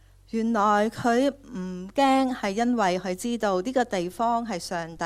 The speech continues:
引領佢嚟，上帝就係要佢嚟到呢個地方去傳福音俾貧窮嘅人聽。當時佢只係得一百蚊嘅啫。佢見到嗰度嘅年青人面目無光，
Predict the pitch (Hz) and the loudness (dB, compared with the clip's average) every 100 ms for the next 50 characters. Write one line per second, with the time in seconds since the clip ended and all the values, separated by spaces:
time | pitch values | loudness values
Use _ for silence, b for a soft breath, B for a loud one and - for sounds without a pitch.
0 | 170 165 147 160 156 160 160 160 156 - | -4 -4 -6 -6 -10 -10 -10 -8 -8 -10
1 | - B B B B - 277 277 302 311 | -14 B B B B 2 4 4 4 4
2 | 277 240 247 240 247 226 214 196 170 208 | 2 2 2 0 -2 -2 -2 -2 -2 -2
3 | 208 247 220 185 165 165 - 202 202 202 | -2 -2 -2 -2 -4 -4 -2 -2 -2 -6
4 | 165 - 156 151 214 196 196 190 160 - | -10 -10 -12 -8 -6 -4 -6 -4 -6 -6
5 | 185 - 165 156 156 156 135 - 196 185 | -8 -8 -12 -10 -8 -8 -8 -8 -6 -6
6 | - - _ _ _ _ _ b b b | -10 -20 _ _ _ _ _ b b b
7 | b b 254 277 220 180 190 196 196 220 | b b 2 2 0 0 0 -2 -4 -4
8 | 208 233 240 233 233 175 - 202 196 165 | -4 -4 -2 -2 -2 -2 -2 -8 -8 -10
9 | 190 175 190 _ _ _ b b b - | -8 -10 -12 _ _ _ b b b -2
10 | 302 302 294 277 277 294 269 262 220 214 | -2 0 0 2 0 0 -2 0 -2 -2
11 | 214 180 170 - 269 269 196 165 214 - | -6 -6 -8 -4 -2 0 -2 -4 -12 -18
12 | b b - 202 202 190 - 165 160 160 | b b -8 -6 -4 -6 -6 -12 -12 -4
13 | 233 226 226 | 2 2 0